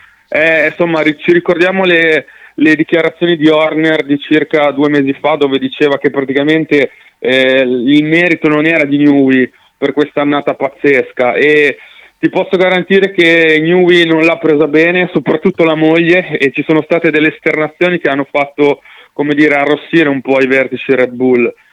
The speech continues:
E quindi in questo momento qui io questa, come dire, questa notizia del, mm, riavvicinamento di Horner in Red Bull la vedo bene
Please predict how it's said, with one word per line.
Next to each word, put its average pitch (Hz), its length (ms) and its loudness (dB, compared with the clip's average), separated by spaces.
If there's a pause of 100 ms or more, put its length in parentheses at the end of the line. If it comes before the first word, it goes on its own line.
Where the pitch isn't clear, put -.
(240)
E 143 120 -4
quindi 190 260 0
in 185 80 0
questo 180 280 -2
momento 175 360 0
qui 190 200 2 (480)
io 196 440 2 (320)
questa, 185 560 0 (500)
come 180 220 -2
dire, 175 240 0
questa 196 320 0
notizia 190 560 0
del, 160 680 2
mm, 147 600 -2
riavvicinamento 175 800 0
di 160 120 0
Horner 175 320 2
in 175 120 2
Red 170 160 2
Bull 180 360 2
la 160 120 2
vedo 156 520 2
bene 170 600 0